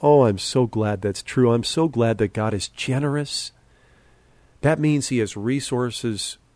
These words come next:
way beyond what I need. Secondly, I'm so glad that he gives generously without finding fault. I don't know about you, but I've got lots of faults.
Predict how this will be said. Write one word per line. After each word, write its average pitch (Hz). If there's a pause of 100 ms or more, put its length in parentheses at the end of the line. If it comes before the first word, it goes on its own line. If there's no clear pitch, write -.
(100)
way 131
beyond 98
what 98
I 104
need. 90 (640)
Secondly, 113
I'm 104
so 156
glad 113
that 101
he 104
gives 98
generously 117
without 107
finding 101
fault. 98
I 127
don't 190
know 120
about 95
you, 135
but 98
I've 156
got 98
lots 110
of -
faults. 95